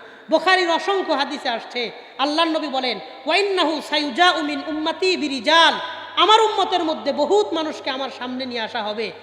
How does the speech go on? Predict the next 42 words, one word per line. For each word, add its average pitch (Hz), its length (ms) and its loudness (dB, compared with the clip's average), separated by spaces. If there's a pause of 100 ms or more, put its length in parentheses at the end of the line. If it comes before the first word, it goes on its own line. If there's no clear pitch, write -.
(180)
আমি 320 220 4
যখন 370 280 4
তাদেরকে 330 420 -2
হাউজে 302 340 0
কাউসারের 269 500 -4 (300)
পানি 349 260 6
দিতে 349 260 -2
যাইব, 269 420 2 (280)
মাঝখান 294 420 -2
দিয়ে 269 140 -2
পর্দা 294 360 0
ফালাইয়া 233 320 -2
দিবে, 208 280 -8 (260)
"না, 370 220 6
তাদেরকে 330 400 0
আপনি 269 220 -4
পানি 254 200 -6
পান 247 240 -8
করাইতে 226 320 -6
পারবেন 214 300 -8
না।" 220 280 -6 (360)
নবীজি 403 260 6
বলবেন, 359 320 4
"ওয়া 311 120 2
ইন্নাহুম 415 400 2
মিন 349 240 0
উম্মতি", 311 540 -4 (240)
এরা 359 200 4
তো 403 100 0
আমার 415 240 4
উম্মত। 339 400 0 (340)
আল্লাহর 285 320 0
নবীকে 262 280 -6
আওয়াজ 277 240 0 (100)
দিয়ে 262 140 -4
বলবেন, 233 420 -4 (280)
"ইন্নাকা 359 400 2
লা 285 240 2
তাদরি 285 320 -4
মা 254 140 -2
আহদাসু 247 560 -6
বাদাকা, 247 540 -2